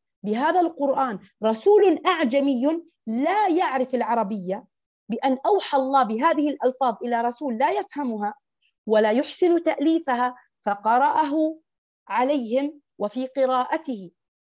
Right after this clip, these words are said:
وهو لا يحسن اللغة أيضا". هذه خارقة من الخوارق، خارقة للعادة. لو كان ذلك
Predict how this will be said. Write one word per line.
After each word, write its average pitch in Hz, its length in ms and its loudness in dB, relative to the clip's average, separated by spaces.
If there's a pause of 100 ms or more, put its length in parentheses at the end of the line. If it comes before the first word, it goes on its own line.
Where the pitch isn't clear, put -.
(180)
وهو 214 220 2
لا 269 160 4
يحسن 359 440 0
اللغة 277 360 0
أيضا". 233 360 0
هذه 208 280 -6
خارقة 247 360 -2
من 226 100 -8
الخوارق، 233 580 -2 (440)
خارقة 240 400 -2
للعادة. 233 500 -4 (460)
لو 202 140 -4
كان 294 320 -2
ذلك 240 320 -2